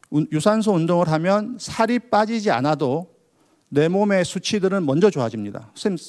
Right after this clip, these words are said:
살을 못 뺐어요. 운동했는데." "어? 그럼 당이 왜 이렇게 좋아졌죠? 혈압이 왜 이렇게 좋아졌죠?" 뭐 이렇게 되는 거죠. "간 수치가 정상이 됐어요." 이렇게 되는 건데 체중만으로 보면 왜 빼기가 쉽지 않느냐?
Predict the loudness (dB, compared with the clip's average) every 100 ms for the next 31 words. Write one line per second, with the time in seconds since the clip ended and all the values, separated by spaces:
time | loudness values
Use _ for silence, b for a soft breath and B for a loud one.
0 | -18 -4 -2 -2 -2 -4 -2 -2 0 0
1 | 0 -2 -6 -4 -4 -2 -4 -4 0 0
2 | 2 2 0 -2 -2 -2 -6 -10 -2 0
3 | 0 0 -4 -8 -8 -8 -10 -8 -8 -8
4 | b b b b -2 -2 -2 -2 -2 -4
5 | -8 -4 -2 -2 -2 -2 0 0 0 0
6 | -2 -4 -6 -6 -8 -10 -10 -12 -8 -6
7 | -6 -8 B B B B -2 2 4 4
8 | 2 2 2 2 2 2 0 0 0 -2
9 | -2 -2 -2 -2 0 0 -4